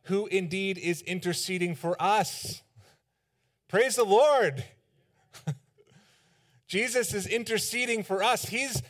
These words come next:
taking the gap for us. And just a little bit down the road from what we read about Moses, he says, "Actually, God, if you need to take my life, take my life instead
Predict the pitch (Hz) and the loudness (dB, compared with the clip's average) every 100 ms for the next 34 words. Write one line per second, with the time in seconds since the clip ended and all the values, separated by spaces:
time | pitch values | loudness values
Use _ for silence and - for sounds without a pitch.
0 | - 226 233 226 220 196 226 220 - 196 | -4 0 0 0 0 2 2 0 0 2
1 | 247 208 185 180 226 - 208 226 208 208 | 2 2 -2 0 0 0 0 2 2 0
2 | 190 202 196 190 214 175 160 165 165 185 | 0 0 0 2 0 -2 -8 -8 -6 -6
3 | 180 175 185 190 180 165 170 208 196 156 | -4 0 0 2 0 0 0 0 -2 -6
4 | 196 190 202 - 208 - 208 196 190 185 | -6 -2 -2 -2 -4 -2 0 2 2 0
5 | 202 240 208 - 196 160 156 190 220 233 | -4 -6 -6 -4 -4 0 0 2 2 0
6 | 233 220 220 208 196 202 403 160 - 160 | 0 -2 -2 -2 0 0 0 -8 -6 -2
7 | 190 | -2